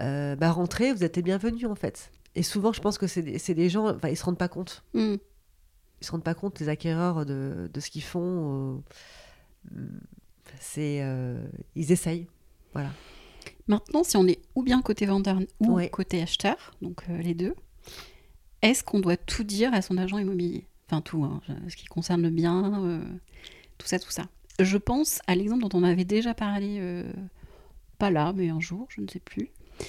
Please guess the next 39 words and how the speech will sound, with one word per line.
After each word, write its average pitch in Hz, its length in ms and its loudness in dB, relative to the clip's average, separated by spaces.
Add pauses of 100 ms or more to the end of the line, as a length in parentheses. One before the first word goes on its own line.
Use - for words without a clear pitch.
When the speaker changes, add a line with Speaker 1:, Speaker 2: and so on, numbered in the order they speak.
(300)
Speaker 2:
euh, 185 280 4
où 185 140 2
tu 208 140 -4
me 196 80 2
disais, 196 500 2
euh, 175 840 2 (180)
les 190 160 6
gens, 202 100 2
par 214 120 4
exemple, 180 160 2
qui 175 120 -8
divorcent, 175 580 -4 (120)
Speaker 1:
Oui. 190 200 4 (500)
Speaker 2:
et - 60 2
notamment 180 420 4
du 175 140 -2
côté 170 240 -4
vendeur, 180 520 4
donc 208 120 8
Speaker 1:
Oui. 180 100 8
Speaker 2:
je 185 120 4
vends 196 140 4
ma 190 120 6
maison, 185 500 4
je 202 220 -2
suis 214 200 -2
en 202 80 4
instance 190 340 0
de 185 40 -14
divorce, 196 380 -4
mais 202 60 0
je 190 120 -4
le 175 60 2
dis 170 120 -4
pas 196 120 0
à 220 40 0
mon 202 120 0
agent 175 180 -2
immobilier. 175 480 -4